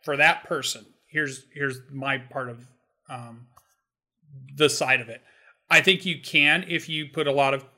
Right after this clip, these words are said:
effort into it. And the one thing Danimal did that worked well is he knew all of our characters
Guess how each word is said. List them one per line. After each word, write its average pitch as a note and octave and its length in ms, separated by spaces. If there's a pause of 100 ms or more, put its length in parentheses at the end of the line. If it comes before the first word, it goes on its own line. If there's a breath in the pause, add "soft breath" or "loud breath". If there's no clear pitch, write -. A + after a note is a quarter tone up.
(120)
effort C3+ 320
into A#2+ 240
it. C3+ 180
And D3+ 140
the C3+ 80
one E3 240
thing F3+ 320 (160)
Danimal D#3 420
did C#3 220
that B2 180
worked C3+ 260
well C3 300
is D3 200
he C#3+ 140
knew D3 200
all C#3 280
of D#3 60
our D#3+ 120
characters C#3 720